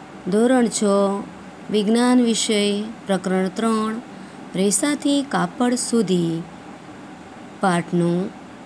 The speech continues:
અભ્યાસ કરીશું. હવે ગયા વીડિયોમાં આપણે જોયું હતું, રેસાથી કાપડ સુધી પાઠમાં આપણે શું ભણ્યા હતા?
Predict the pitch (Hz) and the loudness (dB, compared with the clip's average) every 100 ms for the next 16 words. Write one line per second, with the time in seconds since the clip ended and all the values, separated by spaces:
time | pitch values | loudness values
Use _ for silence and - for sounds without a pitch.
0 | - 180 151 165 165 208 427 - - 285 | -6 -4 -2 -4 0 0 0 -4 0 2
1 | 269 233 202 160 156 156 - - - - | 2 2 0 0 -2 -6 -14 -18 -18 -18
2 | - - - 165 165 185 226 359 - - | -18 -18 -6 0 2 4 2 0 -6 -16
3 | - - - - - - - - 202 208 | -16 -16 -18 -18 -18 -18 -18 -10 2 4
4 | 254 302 294 262 233 269 262 262 262 262 | 4 4 2 2 2 4 4 4 0 -2
5 | 240 285 233 170 156 170 175 - 247 262 | 2 2 2 0 -2 0 0 2 0 0
6 | 233 247 233 254 262 - 302 294 196 170 | 2 2 2 2 2 2 2 2 0 -4
7 | - - - - - - - - - 196 | -12 -18 -18 -16 -16 -18 -18 -8 2 2
8 | 202 233 202 202 311 - - - - - | 4 2 2 2 -2 -8 -18 -18 -18 -20
9 | - - - - 175 214 214 285 247 233 | -18 -18 -18 -6 -2 0 2 2 4 4
10 | 233 226 233 233 | 4 2 0 -2